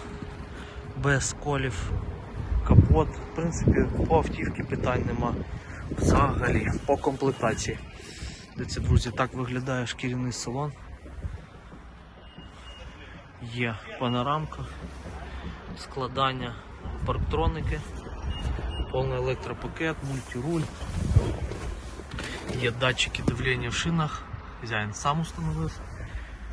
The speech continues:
Так все виглядає. Дуже-дуже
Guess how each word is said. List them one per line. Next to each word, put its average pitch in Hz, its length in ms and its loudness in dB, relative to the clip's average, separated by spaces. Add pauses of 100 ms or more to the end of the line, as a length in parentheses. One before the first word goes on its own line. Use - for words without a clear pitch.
(500)
Так 113 160 -6
все - 200 -8
виглядає. 113 720 -2 (1700)
Дуже-дуже 117 680 -2